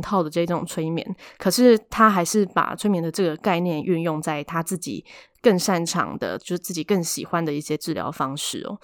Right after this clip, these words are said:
所以对他的影响也是还蛮大的。好的，那关于催眠起源的故事呢，大概就是这样啦。当然他们每个人的故事还是有很多啦，所以我就不多说，因为实在太多了。<laughs> 而且以前那种十七八世纪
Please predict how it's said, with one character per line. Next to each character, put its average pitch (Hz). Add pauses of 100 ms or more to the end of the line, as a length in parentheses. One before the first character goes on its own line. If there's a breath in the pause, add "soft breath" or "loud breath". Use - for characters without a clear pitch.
所 -
以 233
对 240
他 202
的 -
影 156
响 165
也 151
是 180
还 147
蛮 143
大 160
的。 - (840)
好 185
的， 220
那 277
关 285
于 269
催 302
眠 233
起 214
源 151
的 190
故 240
事 208
呢， 156
大 180
概 180
就 180
是 180
这 180
样 156
啦。 -
当 302
然 285
他 311
们 262
每 165
个 190
人 180
的 180
故 190
事 185
还 170
是 185
有 156
很 -
多 -
啦， 160
所 180
以 170
我 151
就 165 (400 soft breath)
不 -
多 175
说， 180
因 196
为 240
实 -
在 254
太 339
多 240
了。 185
<laughs> -
而 294
且 330
以 202
前 165 (140)
那 214
种 165
十 185
七 220
八 214
世 214
纪 190